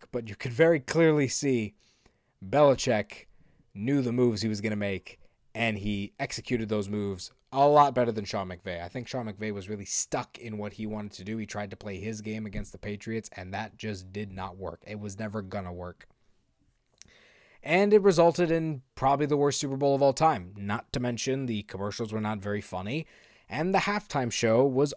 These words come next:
also very bad, and I am still, to this day, and will always be salty about the disgrace that was the SpongeBob tribute. We wanted sweet victory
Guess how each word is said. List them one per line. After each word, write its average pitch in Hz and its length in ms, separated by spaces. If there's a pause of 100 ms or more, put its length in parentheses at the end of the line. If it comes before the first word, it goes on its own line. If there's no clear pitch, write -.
also 160 400
very 95 300
bad, 101 440 (400)
and 113 220
I 120 100
am 131 140
still, 104 680 (280)
to 190 160
this 156 260
day, 95 400 (280)
and 170 240
will 180 220
always 123 440
be 104 160
salty 104 720 (380)
about 107 320 (420)
the 117 140
disgrace 117 920 (300)
that 123 160
was 117 280
the 120 80
SpongeBob 90 640
tribute. 85 420 (320)
We 101 180
wanted 170 380
sweet 175 320
victory 156 720